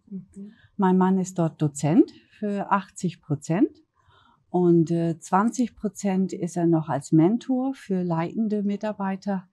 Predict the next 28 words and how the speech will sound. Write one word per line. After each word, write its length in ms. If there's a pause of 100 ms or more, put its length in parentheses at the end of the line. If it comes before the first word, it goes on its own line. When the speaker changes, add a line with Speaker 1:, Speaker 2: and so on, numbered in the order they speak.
(220)
Speaker 2:
in 220
Gemeinden 720
und 280
auch 220
in 380
christlichen 560
Werken. 340 (920)
Und, 640
äh, 300
ich 260
bin 200
dort 420
Bibliothekarin 920 (920)
und 220
nebenher 600
schreibt 380
mein 180
Mann 220
noch 240
Bücher. 340 (300)
Speaker 1:
Mhm. 160 (260)
Speaker 2:
Und 220
ich 200
mache 320
nebenher 580
noch, 280 (220)
äh, 500 (160)
Referate, 760